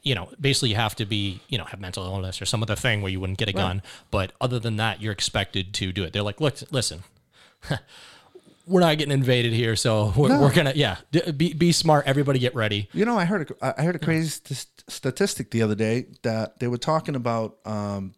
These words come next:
Speaker 2: the Chinese army and that they have the largest force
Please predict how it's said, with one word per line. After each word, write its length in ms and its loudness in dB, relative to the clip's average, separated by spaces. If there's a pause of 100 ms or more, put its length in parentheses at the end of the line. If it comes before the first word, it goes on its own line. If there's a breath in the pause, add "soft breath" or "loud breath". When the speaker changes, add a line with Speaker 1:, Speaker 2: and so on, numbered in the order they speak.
Speaker 2:
the 80 -6
Chinese 340 -8
army 380 -10 (600 loud breath)
and 240 2
that 160 0
they 120 2
have 240 2
the 100 -2
largest 600 0
force 580 -2